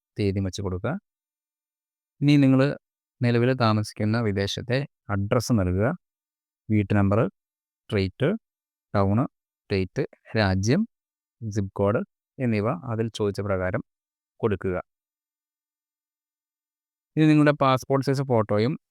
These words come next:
പാസ്പോർട്ടിൻ്റെ പേജുകളും അപ്ലോഡ് ചെയ്യാനുള്ള വിഭാഗമാണ്. അവിടെ ഡോക്യുമെന്റിൻ്റെ പരമാവധി സൈസ് എത്രയാണെന്നും അത് ഏതൊക്കെ തരത്തിലുള്ള ഫോർമാറ്റ് ആണെന്നും നൽകിയിട്ടുണ്ട്. അതേ പ്രകാരം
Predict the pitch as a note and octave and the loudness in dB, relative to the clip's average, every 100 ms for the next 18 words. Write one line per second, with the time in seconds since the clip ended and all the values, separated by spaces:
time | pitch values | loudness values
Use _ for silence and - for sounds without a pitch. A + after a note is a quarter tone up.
0 | _ _ _ _ - A2+ A2+ - A#2+ A#2+ | _ _ _ _ -4 -2 -2 -2 -2 0
1 | B2+ A2+ G2+ G2 G#2+ B2 A#2 G#2 A2 A#2 | -2 0 0 0 0 -2 -2 -2 0 2
2 | A2 G2+ F#2+ G2 F#2+ F2+ F#2 F2+ G2+ - | 2 0 0 -2 -2 -2 -2 -2 -6 -8
3 | _ _ _ B2+ A#2+ C#3 - A2+ A#2 A2+ | _ _ _ -6 -4 -4 -2 2 2 2
4 | A#2+ A#2 A2+ C3 B2+ A2 A2+ A2 A#2+ G#2 | 0 0 0 0 0 0 0 0 -2 -4
5 | G2+ A2 - G#2+ G2+ F#2+ C3+ A3+ _ _ | -2 -4 -2 -2 -2 -2 -4 -6 _ _
6 | _ - A#2 A2 A2+ B2 C3+ A#2+ A2+ A2 | _ -4 2 4 4 2 2 2 2 0
7 | G#2+ G#2+ G#2 G#2 G#2 G#2+ G2 A2+ C#3+ G2 | 0 0 2 0 0 0 0 -2 -2 -2
8 | F#2 F2 F#2 F#2 A2+ _ G#2+ G#2 A2 A2 | -2 -4 -4 -6 -6 _ -6 0 0 0
9 | F#2 F#2 F#2+ | 0 0 0